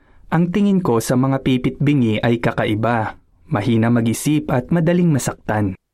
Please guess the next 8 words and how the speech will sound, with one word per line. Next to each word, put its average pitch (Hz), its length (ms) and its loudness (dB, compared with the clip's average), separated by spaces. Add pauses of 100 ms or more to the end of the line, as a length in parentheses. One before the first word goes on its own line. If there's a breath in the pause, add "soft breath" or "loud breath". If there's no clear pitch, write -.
(500)
Kaya 185 240 2
iniiwasan 139 720 2
ko 120 80 -2
sila. 101 480 -2 (560)
Pero 113 320 0
para 110 240 0
sa 135 320 0
akin, 113 560 -2